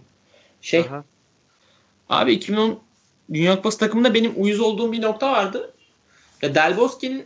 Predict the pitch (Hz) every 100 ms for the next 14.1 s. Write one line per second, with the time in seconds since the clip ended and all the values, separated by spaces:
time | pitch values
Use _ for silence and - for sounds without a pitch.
0 | _ 185 233 - _ 170 196 185 180 175
1 | 170 240 233 202 202 214 226 226 214 -
2 | 214 208 - - _ _ _ - 170 190
3 | - 185 180 202 196 208 190 190 220 214
4 | 214 170 165 175 233 220 214 226 - _
5 | _ _ - 208 208 202 208 202 202 196
6 | - 185 202 208 226 202 208 175 185 190
7 | 202 202 240 - - 214 233 - - _
8 | - 190 190 208 214 196 190 208 220 196
9 | 190 180 185 196 175 - 165 190 180 185
10 | 185 175 175 156 127 131 127 127 123 120
11 | 120 127 123 117 117 113 _ _ _ 139
12 | 175 165 165 151 - _ _ _ _ _
13 | _ _ _ _ _ _ _ _ 135 135